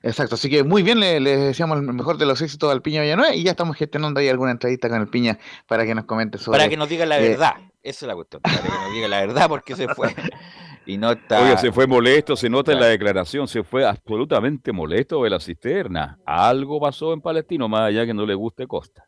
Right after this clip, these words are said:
Speaker 2: Por eso te digo,
Speaker 1: Exacto,
Speaker 2: para
Speaker 1: ahí va, ahí vamos, vamos a estar investigando. Y vamos muy breve también con la Unión Española, con, eh,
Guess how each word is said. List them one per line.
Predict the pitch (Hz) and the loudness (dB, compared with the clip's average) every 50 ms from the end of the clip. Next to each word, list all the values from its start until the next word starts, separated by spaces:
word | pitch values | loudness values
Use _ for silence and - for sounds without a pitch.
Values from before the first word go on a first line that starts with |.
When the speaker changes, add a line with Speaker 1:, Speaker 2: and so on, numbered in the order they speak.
| _ _ _ _ _ _ _ | _ _ _ _ _ _ _
Speaker 2:
Por | - - 123 | -4 -4 -4
eso | 131 135 139 | -4 -2 -2
te | 147 | 0
digo, | 117 101 85 | 0 0 0
Speaker 1:
Exacto, | - - 95 85 - | -2 -2 -4 -2 -2
Speaker 2:
para | - 98 98 | -2 0 2
Speaker 1:
ahí | 95 98 101 101 85 | 2 4 4 2 2
va, | 64 78 95 113 113 107 95 85 78 | 0 -2 0 0 2 2 0 -2 -4
ahí | 85 104 113 113 113 113 110 107 101 87 101 | -2 -2 0 0 0 0 0 0 0 -2 -2
vamos, | 92 107 107 104 104 101 92 90 92 | -2 0 0 0 0 -2 -4 -6 -2
vamos | 120 117 107 | 0 0 0
a | |
estar | 98 - 107 | 2 0 0
investigando. | 110 110 107 90 110 98 104 104 120 | 0 0 0 0 -2 -2 -2 -2 0
Y | 131 151 160 | 0 0 2
vamos | 175 226 233 233 226 | 2 2 2 2 2
muy | 208 214 220 214 | 2 2 2 2
breve | 208 208 226 233 226 226 | 2 2 2 2 2 2
también | 226 214 220 220 214 | 0 0 -2 -2 -2
con | - 214 208 202 | -2 0 2 2
la | 202 196 | 2 2
Unión | 196 196 202 220 226 220 226 | 2 2 2 2 2 2 2
Española, | 220 214 214 - - 208 208 254 311 320 302 | 2 0 0 0 0 2 2 4 4 2 2
con, | 240 - 226 214 | 2 2 2 2
eh, | 214 208 202 202 185 | 4 2 2 0 -2